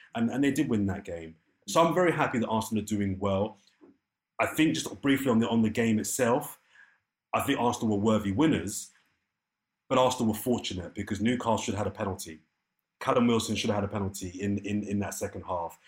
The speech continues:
And what was it, a minute or two <laughs> later, Arsenal go and score the second goal, a brilliant goal as well. So I think there was a little bit of fortune there, but Arsenal, I think, were the worthy winners. Going to Old Trafford now, Carrick slash Rangnick's first game in charge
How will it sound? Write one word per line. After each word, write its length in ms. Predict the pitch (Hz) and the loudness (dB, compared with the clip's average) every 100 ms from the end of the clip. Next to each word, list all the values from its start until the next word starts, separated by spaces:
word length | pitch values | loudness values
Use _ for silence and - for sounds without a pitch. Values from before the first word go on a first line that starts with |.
| - | -12
And 100 | 104 | -4
what 80 | 110 | -2
was 100 | 101 | -2
it, 80 | - | -2
a 40 | |
minute 320 | 107 123 147 123 | 0 2 2 2
or 100 | 120 | -2
two 220 | - 139 | 2 2
<laughs> 40 | |
later, 480 | 135 147 147 139 147 - - - | 4 2 2 2 2 0 -16 -4
Arsenal 360 | 117 120 - 110 | 0 0 0 0
go 140 | 113 | 2
and 100 | 104 | 0
score 200 | - 107 | -2 -4
the 80 | 98 | -4
second 320 | 110 98 101 | -4 -4 -4
goal, 280 | 101 90 85 | -2 -2 -4
a 40 | - | -4
brilliant 300 | 107 98 90 | -2 -2 -2
goal 200 | 92 92 | -2 -2
as 140 | - | -4
well. 360 | 98 87 80 _ _ _ _ | -4 -4 -6 _ _ _ _
So 240 | - 110 | 0 0
I 40 | 104 | 2
think 100 | 131 | 0
there 80 | 113 | 0
was 100 | 113 | 2
a 60 | |
little 160 | 131 143 | 2 2
bit 120 | 147 | 2
of 80 | 135 | 0
fortune 440 | 131 123 - 104 | 0 -2 0 0
there, 140 | 98 98 | 0 0
but 120 | 107 | 0
Arsenal, 340 | 135 135 117 | 0 0 -4
I 20 | |
think, 120 | 113 104 | -4 -2
were 120 | 104 | -2
the 80 | 98 | 0
worthy 280 | 107 98 | -2 -4
winners. 400 | 98 107 92 92 - - _ - | -2 -2 -4 -10 -18 -20 _ 2
Going 240 | 139 151 | 4 4
to 120 | - | 2
Old 220 | 123 117 | 0 -2
Trafford 440 | - 151 147 - 101 | -2 0 0 -2 -2
now, 380 | 92 90 107 - _ _ _ - | -2 -4 -6 -8 _ _ _ -4
Carrick 500 | 127 113 107 - - | 2 4 2 -2 -6
slash 240 | 117 104 | -2 -2
Rangnick's 520 | 110 117 107 101 - | 0 2 2 -2 -6
first 360 | - 127 123 - | 0 2 2 2
game 220 | 139 113 | 2 4
in 100 | 110 | 2
charge 540 | 107 110 104 95 - | 2 2 2 2 -4